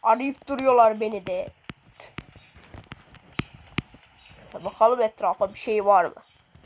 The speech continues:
Yani bir hareketlilik var mı? Polis geldi lan yine. Gel bakalım, ne yapacaksın he? Beni mi döveceksin sen? Polis. Bozuntusu. Lan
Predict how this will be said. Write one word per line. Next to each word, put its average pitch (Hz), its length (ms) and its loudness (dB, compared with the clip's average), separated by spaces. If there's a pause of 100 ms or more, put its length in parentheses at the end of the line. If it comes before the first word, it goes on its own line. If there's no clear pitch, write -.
(440)
Yani 220 340 -6
bir 226 80 -2
hareketlilik 226 1000 -2
var 254 180 2
mı? 220 240 -4
Polis - 460 -12
geldi 170 280 -10
lan 175 80 -8
yine. - 280 -14 (540)
Gel 294 200 6
bakalım, 208 380 0
ne 302 40 4
yapacaksın 226 580 2
he? 240 240 0
Beni 277 160 2
mi 320 100 -10
döveceksin - 560 -2
sen? - 180 -20 (240)
Polis. - 580 -4 (360)
Bozuntusu. 262 760 -2 (840)
Lan 208 100 -4